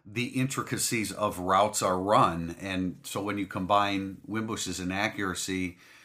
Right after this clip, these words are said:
with the inexperience of Notre Dame's receivers and E Q not being able to get into his routes because he's, he's, uh, they're being physical with him at the line of scrimmage, it all makes sense.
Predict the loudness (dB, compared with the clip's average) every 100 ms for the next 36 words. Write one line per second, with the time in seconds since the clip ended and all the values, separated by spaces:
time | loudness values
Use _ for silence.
0 | -20 -20 -6 -4 0 2 2 0 -2 2
1 | 4 4 0 -4 -4 -2 0 0 0 -2
2 | -4 -4 -2 -2 -2 -4 -4 -4 -2 0
3 | 2 2 2 0 0 0 -2 -4 -6 -4
4 | 0 0 2 0 2 0 -2 2 4 4
5 | 0 -6 -4 -4 -4 -6 -14 -18 -6 -4
6 | -4 -8 -10 -12 -12 -12 -12 -6 -2 -2
7 | 0 0 0 0 0 2 2 2 2 -2
8 | 0 0 4 8 8 6 0 -12 -16 -16
9 | -16 -18 -20 -20 -20 _ _ _ 6 8
10 | 10 8 6 -2 -4 2 2 4 2 2
11 | 0 -2 -2